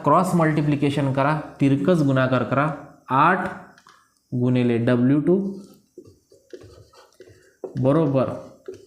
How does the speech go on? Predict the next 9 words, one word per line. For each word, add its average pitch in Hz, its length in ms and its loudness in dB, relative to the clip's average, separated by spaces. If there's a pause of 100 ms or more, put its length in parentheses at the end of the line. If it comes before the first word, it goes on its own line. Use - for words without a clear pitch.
(140)
चाळीस 135 460 2 (140)
गुणिले 120 560 2 (640)
शंभर. 170 540 0 (1300)
डब्ल्यू 139 580 2
टू 196 200 2
बरोबर 123 480 0 (520)
चाळीस 151 600 2 (100)
गुणिले 117 640 0
शंभर 143 720 0